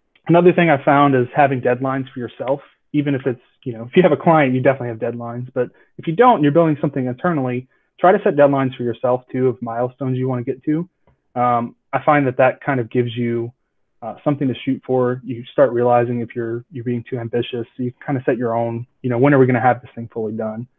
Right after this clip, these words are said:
Uh, so, so just try to do that when you can. Just as a general rule, too, if you haven't experienced this yet, um, eighty percent of a project is really easy to do. You can kind of knock it out.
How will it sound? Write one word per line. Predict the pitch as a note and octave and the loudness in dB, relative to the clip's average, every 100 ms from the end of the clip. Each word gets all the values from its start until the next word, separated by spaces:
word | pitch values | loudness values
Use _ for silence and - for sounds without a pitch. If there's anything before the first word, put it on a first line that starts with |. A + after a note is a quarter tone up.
| _ _ A#2+ | _ _ -12
Uh, | G#2 G#2 | -12 -10
so, | A#2 A#2+ - B2+ | -12 -14 -20 -16
so | |
just | B2 C3 - | -8 -8 2
try | D3 | 2
to | B2 | 4
do | A#2+ | 2
that | A#2+ - | 0 -2
when | A2 | -8
you | A2+ | -12
can. | A#2 G#2+ A2+ _ _ _ _ _ _ _ _ _ _ _ - | -12 -12 -14 _ _ _ _ _ _ _ _ _ _ _ 4
Just | F#3+ G#3 | 4 6
as | F#3+ | 6
a | |
general | F3+ F#3+ F3 D#3+ C3+ | 6 6 4 2 2
rule, | D3 D#3 | 0 0
too, | D#3 C#3 F3 | 0 -2 0
if | C3+ | 2
you | |
haven't | D3 C#3 | 2 2
experienced | C3 - C#3 D#3+ D#3+ | -2 -4 -2 -2 -4
this | D#3+ | -2
yet, | F3 F3 E3 _ | 0 0 -2 _
um, | C3+ C3+ C3+ B2+ B2 - _ _ _ | -4 0 0 -2 -4 -10 _ _ _
eighty | C3+ D3+ | 0 0
percent | D#3+ C#3 D3 C#3+ | 0 -4 -4 -6
of | A#2+ | -4
a | |
project | - C3 B2+ C3 | 0 0 0 -6
is | C3 G#2+ B2 | -8 -10 -8
really | A#2+ B2+ B2 B2+ | -4 -4 -4 -6
easy | C3 B2+ B2+ | -8 -6 -4
to | A#2+ | -6
do. | A#2 C3+ D3+ | -4 -2 0
You | B2 | -2
can | - | -6
kind | B2 B2+ | -6 -4
of | A#2 | 0
knock | B2+ C3 B2+ | 0 0 2
it | |
out. | B2+ D3 - | 4 4 2